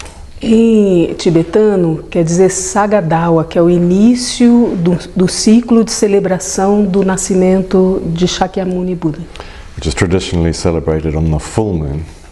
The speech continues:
Speaker 1: Tradicionalmente se celebra numa lua cheia.
Speaker 2: So, uh, these weeks now, these, uh, next two weeks,
Speaker 1: Então, essas próximas duas semanas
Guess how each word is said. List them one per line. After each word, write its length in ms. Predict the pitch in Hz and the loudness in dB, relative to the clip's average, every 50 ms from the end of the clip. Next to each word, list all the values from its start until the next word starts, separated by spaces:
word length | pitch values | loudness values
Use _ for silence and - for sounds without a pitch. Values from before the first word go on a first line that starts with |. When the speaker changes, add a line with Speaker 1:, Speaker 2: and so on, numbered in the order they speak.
| - - - - | -20 -20 -12 -6
Speaker 1:
Tradicionalmente 960 | - 233 233 233 233 - 240 208 196 180 180 185 202 214 214 208 202 208 - | -4 -4 -2 -4 -4 -4 -4 -2 -2 0 0 0 2 2 2 2 2 -2 -4
se 220 | - - - 180 | -6 -4 -4 -4
celebra 640 | 180 - - 190 180 175 180 180 190 185 185 185 190 | -4 0 2 2 4 4 4 4 2 2 2 0 0
numa 180 | 190 185 190 185 | 0 0 0 0
lua 200 | 180 196 220 214 | 2 0 0 0
cheia. 440 | - - - 170 156 156 160 156 151 - - - - - - - - - - - - - - - - - - - - - - - | -2 -2 0 0 0 0 -2 -6 -8 -10 -16 -18 -18 -20 -20 -18 -18 -18 -18 -18 -18 -20 -20 -18 -18 -18 -18 -18 -18 -18 -14 -12
Speaker 2:
So, 540 | - - - - 87 82 80 78 78 76 76 78 | -8 -6 -2 -2 0 0 0 0 0 -2 -2 0
uh, 220 | 78 76 76 76 76 - - - - - - - - - - - - - - - - - - - - - - - - - - | 0 0 0 -2 -4 -8 -14 -18 -20 -20 -20 -20 -20 -20 -20 -20 -20 -20 -20 -20 -20 -20 -20 -20 -20 -20 -20 -20 -14 -8 -4
these 520 | 80 76 80 82 80 80 76 76 - - 87 | 0 2 2 4 4 2 0 -2 -4 -4 -2
weeks 440 | 78 87 87 85 - - - - | 0 0 0 0 -2 -8 -6 -2
now, 300 | 87 82 80 80 78 78 | 0 0 2 2 0 0
these, 320 | 78 80 73 73 73 - 78 | 0 -2 -2 -4 -4 -4 -4
uh, 80 | 73 | -2
next 240 | 76 80 78 - - - | 0 0 -2 -2 -4 -2
two 180 | - 82 80 | 0 0 2
weeks, 380 | 80 85 80 - - - - - - - - - - - - - - - - - - - - - - - - - | 2 0 0 -2 -6 -14 -14 -16 -18 -20 -20 -20 -20 -20 -20 -20 -20 -20 -20 -20 -20 -20 -20 -18 -18 -16 -10 -4
Speaker 1:
Então, 340 | 202 175 165 - 185 180 190 | -4 -2 -2 0 0 0 0
essas 260 | 190 185 - 175 - | -2 -2 -4 -6 -4
próximas 460 | - 190 175 170 165 - - 170 160 | 0 0 0 0 0 -2 -4 -2 -2
duas 320 | 156 160 208 226 233 196 - | 0 2 4 4 4 2 0
semanas 840 | - - 156 160 175 196 208 185 160 160 - - - - - - | -2 -2 -2 0 0 0 0 0 0 -2 -2 -6 -8 -12 -14 -14